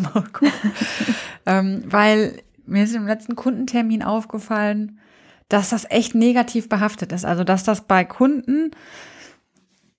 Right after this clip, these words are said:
Speaker 1: es kommt jetzt nicht so oft vor, dass man jetzt, also es kommt jetzt nicht täglich vor, dass man jetzt im Training sagt, der Hund muss jetzt einen Maulkorb tragen, aber es kommt halt eben mal vor.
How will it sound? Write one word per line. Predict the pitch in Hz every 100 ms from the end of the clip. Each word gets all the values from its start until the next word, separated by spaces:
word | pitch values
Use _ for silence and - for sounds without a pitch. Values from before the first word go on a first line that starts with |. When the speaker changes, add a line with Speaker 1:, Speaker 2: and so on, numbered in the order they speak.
| _ _ _ -
Speaker 1:
es | 196
kommt | - 269
jetzt | 240
nicht | 254 254
so | - 254
oft | 254 247
vor, | - 240
dass | 208
man | 202 196
jetzt, | 196 185 - -
also | - - 180
es |
kommt | 202 214
jetzt | 202
nicht | 190
täglich | 247 247 214 208
vor, | 202
dass | 190 190
man | 190 190
jetzt | 190 -
im | 190 185 180
Training | 175 208 196 190
sagt, | 185 185 -
der | 180
Hund | 202 -
muss | 196 190
jetzt | 190
einen | 165 175
Maulkorb | 220 226 190
tragen, | - 170 170 226
aber | - 185
es | 185
kommt | 269 285
halt | 185
eben | - 165
mal | 160 160
vor. | - 180 233 294